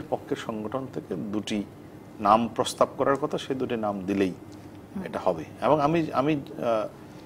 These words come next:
Speaker 1: আহ, নোয়াবের অবশ্য সদস্য না, আমি আবার সম্পাদক পরিষদের সদস্য। তো নোয়াবের যারা, তারা অনেকেই আবার সম্পাদক পরিষদ, তাদের সঙ্গে আলোচনা কালে আমি যেটি বুঝেছি, তারা বলছেন যে আমরা এর আগের যে ওয়েজ বোর্ডটি হয়েছে, অষ্টম ওয়েজ বোর্ড,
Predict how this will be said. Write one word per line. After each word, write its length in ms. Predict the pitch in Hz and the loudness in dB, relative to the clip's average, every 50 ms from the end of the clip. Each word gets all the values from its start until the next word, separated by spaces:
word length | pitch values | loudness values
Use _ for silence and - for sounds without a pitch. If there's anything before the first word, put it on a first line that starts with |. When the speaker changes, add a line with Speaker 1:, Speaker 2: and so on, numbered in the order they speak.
| - - - - | -16 -12 -6 -2
Speaker 1:
আহ, 140 | - - 110 | 0 2 2
নোয়াবের 360 | 107 113 117 117 113 117 117 | 4 6 8 8 8 8 6
অবশ্য 220 | 117 107 - - - | 4 4 2 -2 -4
সদস্য 360 | - 117 113 131 113 - - | -2 0 0 0 0 0 0
না, 120 | - - | 0 0
আমি 220 | - 151 127 123 120 | 2 2 2 2 2
আবার 160 | 117 113 110 | 2 2 2
সম্পাদক 380 | - - 127 - 139 127 120 101 | 2 4 4 6 6 6 6 4
পরিষদের 300 | 107 110 101 98 95 98 | 2 2 2 2 2 0
সদস্য। 380 | - - 98 - - - - - - - - - - - - - - - - - - - - - | -2 -2 -2 -2 -2 -4 -6 -10 -12 -14 -16 -16 -16 -14 -14 -14 -14 -14 -14 -16 -16 -10 -4 -2
তো 80 | 139 120 | 0 2
নোয়াবের 420 | 120 127 143 151 156 165 165 139 | 8 12 12 12 12 12 10 10
যারা, 280 | 139 147 143 139 139 135 - | 10 12 12 12 10 10 8
তারা 140 | 135 135 131 | 8 8 10
অনেকেই 340 | 127 127 139 - - 143 | 8 8 6 6 8 8
আবার 140 | 131 123 123 | 8 8 8
সম্পাদক 360 | - - 107 104 107 101 104 | 6 4 0 2 2 2 2
পরিষদ, 200 | 98 95 101 120 | 0 0 0 -2
তাদের 200 | 127 - 123 131 | 0 0 0 0
সঙ্গে 260 | 131 - 165 165 180 170 | 0 -4 -2 2 6 6
আলোচনা 360 | 147 147 143 - 147 143 135 | 6 6 6 4 2 0 2
কালে 200 | 127 131 131 127 | 2 4 4 4
আমি 120 | 131 139 | 4 2
যেটি 240 | 127 131 120 127 131 | 0 0 0 0 0
বুঝেছি, 380 | 107 104 107 131 135 - 160 151 | 0 0 0 0 0 0 0 0
তারা 240 | - 139 135 147 | 0 2 2 2
বলছেন 440 | 151 160 170 160 - - 190 185 175 | 2 2 0 0 4 4 4 4 6
যে 120 | 165 175 165 | 6 8 6
আমরা 280 | 147 151 156 175 190 - - - - - - - - - - - | 6 6 6 4 4 4 0 -12 -14 -14 -14 -16 -16 -16 -10 0
এর 200 | - 131 156 175 | 4 8 8 10
আগের 360 | 180 156 151 143 156 190 190 170 | 12 10 10 10 10 8 8 8
যে 120 | 160 190 | 8 8
ওয়েজ 420 | 165 147 - 123 117 117 107 101 | 8 8 8 8 8 8 8 6
বোর্ডটি 300 | 107 117 117 117 - 135 | 6 4 4 4 2 -2
হয়েছে, 400 | 104 107 104 90 87 - - - - - | 0 2 2 0 0 -2 -6 -4 0 0
অষ্টম 400 | 120 - - - 151 156 127 110 | 0 2 0 0 0 0 2 2
ওয়েজ 180 | 98 90 85 - | 2 0 -2 -2
বোর্ড, 180 | 101 120 165 | -2 -2 -2